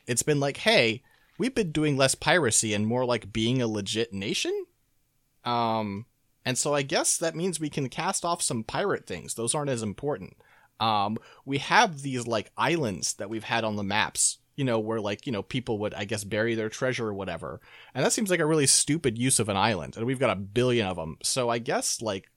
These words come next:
if people have good ideas as to what to do with these islands, we're listening. And Totaro was like, "Well, what if I had a person who's killed, like, seventy gods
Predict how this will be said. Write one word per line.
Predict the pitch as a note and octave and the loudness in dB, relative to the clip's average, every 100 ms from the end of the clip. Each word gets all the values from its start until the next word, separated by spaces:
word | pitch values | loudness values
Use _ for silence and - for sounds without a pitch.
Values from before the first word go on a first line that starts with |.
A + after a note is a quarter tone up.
| _ _ _ _ _ | _ _ _ _ _
if | B2 - - | -4 -4 -6
people | G3+ D#3+ | -6 0
have | D3+ A2+ | 0 0
good | B2+ | 2
ideas | D3 A2+ B2 C3 | 2 2 0 -2
as | G#2 | -2
to | G#2 | -4
what | A#2 | -4
to | A2+ | -4
do | |
with | A2+ | -4
these | G#2 F#2+ | -6 -2
islands, | A2 C3 F#2+ | 0 0 -2
we're | G2 | -6
listening. | F#2+ D3+ - - C#3 _ _ _ - - | -4 -4 -6 -12 -16 _ _ _ -20 -10
And | A2+ | -8
Totaro | A#2 C#3+ C3+ | -2 2 4
was | A#2+ G#2+ | 2 0
like, | G#2+ G2+ | -2 -2
"Well, | G#2 G#2 D#2+ A#1+ - - - - - | -2 0 0 -6 -14 -20 -20 -20 -12
what | A2+ B2+ C#3+ | -2 2 4
if | D#3+ | 4
I | E3+ E3+ | 6 4
had | C3 A2 D#2+ E2 - | 4 2 2 -2 -6
a | A#2 | -8
person | - C#3+ C#3 - | 0 0 0 -2
who's | B2 C3+ | -2 -2
killed, | - - A#2+ - | -2 -2 -2 0
like, | G2+ | 0
seventy | - - B2 A2 C3 F3 | 6 8 6 4 0 -2
gods | D3+ G#2+ E2+ C2+ - - - | 0 2 2 -2 -2 0 0